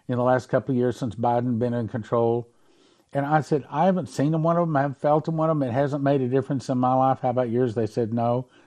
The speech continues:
they hadn't seen a difference either." But my answer is, just wait. It's coming. And same thing for these. Just wait. It's coming.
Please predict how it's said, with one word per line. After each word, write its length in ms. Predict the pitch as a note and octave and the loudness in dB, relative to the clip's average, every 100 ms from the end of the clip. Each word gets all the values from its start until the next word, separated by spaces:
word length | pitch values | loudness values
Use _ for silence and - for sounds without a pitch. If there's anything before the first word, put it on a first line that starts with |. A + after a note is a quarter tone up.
| _ | _
they 120 | B2+ | 2
hadn't 240 | A#2+ A#2 G#2 | 2 0 -2
seen 200 | B2+ A2+ | -2 0
a 80 | |
difference 420 | G#2+ A2 A#2 G#2+ A#2 | 0 -2 -2 -4 0
either." 340 | A2 A2+ A2+ _ _ _ _ _ _ - | 0 -2 -6 _ _ _ _ _ _ -4
But 200 | A#2+ A2+ | -2 0
my 180 | B2 | 0
answer 320 | B2+ C3 - B2 | 0 -2 -4 -2
is, 360 | A#2 A2 G#2 - _ | 0 0 -4 -14 _
just 280 | - A#2+ - | -4 -4 -2
wait. 420 | A#2+ G#2 - _ _ _ _ _ _ _ | 0 0 -4 _ _ _ _ _ _ _
It's 200 | A2+ A#2 | -6 -6
coming. 320 | - C#3 E2 - _ _ _ _ _ _ | -2 -2 -2 -10 _ _ _ _ _ _
And 100 | G#2+ | -6
same 240 | - D#3+ D#3 | 0 0 0
thing 200 | D#3 C#3+ | 0 0
for 140 | - | 0
these. 380 | C#3 A2 E2 - _ - | 0 0 -2 -16 _ -4
Just 320 | C3+ B2+ - | -4 -4 2
wait. 400 | F#3 G#2+ - - _ _ _ _ _ | 4 4 0 -20 _ _ _ _ _
It's 180 | C#3+ C3 | -2 -2
coming. 380 | - C#3+ G2 | 0 -2 -2